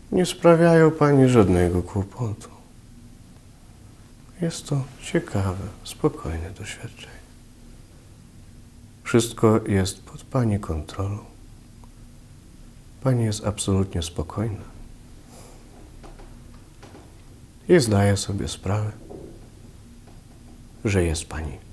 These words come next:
absolutnie bezpieczna. I tak już zostanie.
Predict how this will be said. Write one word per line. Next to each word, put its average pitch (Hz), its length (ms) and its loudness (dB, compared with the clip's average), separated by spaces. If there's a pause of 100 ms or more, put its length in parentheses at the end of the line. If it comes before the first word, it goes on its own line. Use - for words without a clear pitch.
(880)
absolutnie 107 600 -6
bezpieczna. 107 640 -10 (2500)
I 180 60 -6
tak - 300 -10
już 135 160 -2
zostanie. 120 560 -6